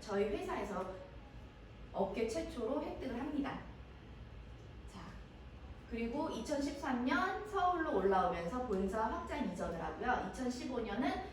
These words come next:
저희가 이제 건물을 지으면서 사옥을 만들었어요. 그리고 이천십칠 년 이월 달에 신사옥, 여기가 현성 제일 빌딩, 현성 제이 빌딩으로 저희 회사에서 갖고 있는 사옥입니다.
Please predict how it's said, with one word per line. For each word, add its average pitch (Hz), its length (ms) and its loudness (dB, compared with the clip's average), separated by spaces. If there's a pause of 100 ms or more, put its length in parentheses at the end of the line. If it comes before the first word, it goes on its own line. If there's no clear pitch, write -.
(140)
저희가 185 220 0
이제 170 120 0
건물을 254 460 2
지으면서 190 480 2
사옥을 403 540 4
만들었어요. 170 720 0 (260)
그리고 185 180 -2
이천십칠 220 520 -2
년 226 220 0
이월 196 220 6
달에 311 500 2
신사옥, 403 880 0
여기가 208 280 4
현성 370 400 0
제일 202 560 0
빌딩, 214 600 -2
현성 302 400 -2
제이 208 220 -2
빌딩으로 202 1160 -2 (240)
저희 175 220 -4
회사에서 247 480 -2
갖고 185 240 -6
있는 170 200 -6
사옥입니다. 247 560 -2